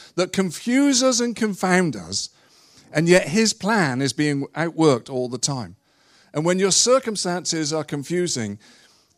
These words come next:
if you trust in him, be courageous and keep trusting in him, even though it's confusing, even though it's challenging.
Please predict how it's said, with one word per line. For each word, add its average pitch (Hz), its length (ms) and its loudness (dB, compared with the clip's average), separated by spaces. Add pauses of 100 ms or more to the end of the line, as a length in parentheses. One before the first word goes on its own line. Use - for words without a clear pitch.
if 170 220 -2
you 175 160 -4
trust - 600 -4
in 175 200 -4
him, 127 400 -6 (1160)
be 160 160 -2
courageous 160 880 -4 (320)
and 123 140 -8
keep 143 260 0
trusting 127 500 -6
in 90 140 -8
him, 78 240 -16 (460)
even 196 480 2
though 135 480 2 (580)
it's 139 200 0
confusing, 117 640 -6
even 185 400 0
though 127 500 0
it's - 220 -4
challenging. 110 640 -8